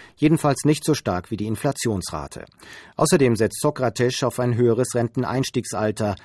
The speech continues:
siebenundsechzig Jahre wie in Deutschland. Kein Wunder, dass die Gewerkschaften erstmal Sturm liefen. Mitarbeiter des Gesundheitswesens,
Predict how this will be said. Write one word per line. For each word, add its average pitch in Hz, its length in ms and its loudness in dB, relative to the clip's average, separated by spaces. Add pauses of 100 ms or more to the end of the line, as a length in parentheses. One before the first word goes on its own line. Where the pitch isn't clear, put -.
(140)
siebenundsechzig 123 760 0
Jahre 92 300 -4
wie 98 140 -4
in 107 120 -2
Deutschland. 85 640 -6 (340)
Kein 131 220 4
Wunder, 151 260 6
dass 101 180 2
die 113 120 -6
Gewerkschaften 117 680 -2
erstmal 117 420 -2
Sturm 123 380 2
liefen. 82 400 -8 (140)
Mitarbeiter 123 560 2
des 101 160 -2
Gesundheitswesens, 113 1000 0